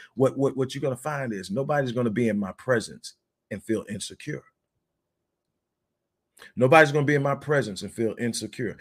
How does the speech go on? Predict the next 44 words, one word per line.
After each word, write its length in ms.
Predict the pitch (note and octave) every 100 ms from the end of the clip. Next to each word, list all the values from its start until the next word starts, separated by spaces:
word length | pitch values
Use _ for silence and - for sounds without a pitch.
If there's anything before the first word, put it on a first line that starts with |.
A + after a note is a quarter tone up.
| - -
Nobody's 440 | G#2+ B2+ C#3+ D3 C3+
gonna 220 | C#3+ C3
feel 240 | C3+ C#3
like, 240 | C3 A#2+ G#2
"Well, 280 | A#2 A2 - _
this 180 | C3 C3
is 100 | G2
going 320 | A2+ G#2+ G#2+
on 300 | B2 A#2+ G2+ - - -
and, 240 | G#2+ G2+
and, 160 | A2 G2+
and, 160 | G#2+ G2
and 160 | G#2+ F#2
I 100 | A2+
don't 200 | A2+ -
feel 240 | C3 F#2
safe." 600 | - - G#2+ - - - _
No, 200 | G2+ G2+ - _ _ _ - -
that's 240 | C3 B2+
not 140 | C#3 A#2+
gonna 160 | A#2+
happen. 320 | C3 C3 -
You're 80 | G2+
gonna 160 | B2 A2+
feel 160 | -
secure. 240 | B2+ - B2 - -
The 80 | A2+
next 380 | A#2 F3+ - -
thing 180 | C3 B2
you're 100 | A2
gonna 240 | A2 G#2
be 360 | F2 F2+ F#2+ A#2 _ _ _ _
is 140 | A2 G#2
a 60 |
priest. 640 | A2+ - G#3+ - - - - - _ _ _ _ _ -
And 100 | G#2+
I 80 |
don't 220 | B2 C3+ C#3+
mean 240 | D3+ D3+
that 180 | D3+ D3+
in 120 | D#3+
the 80 | D#3+
religious 520 | E3+ F3+ F#3 B2+ -
sense. 300 | G2 D2 -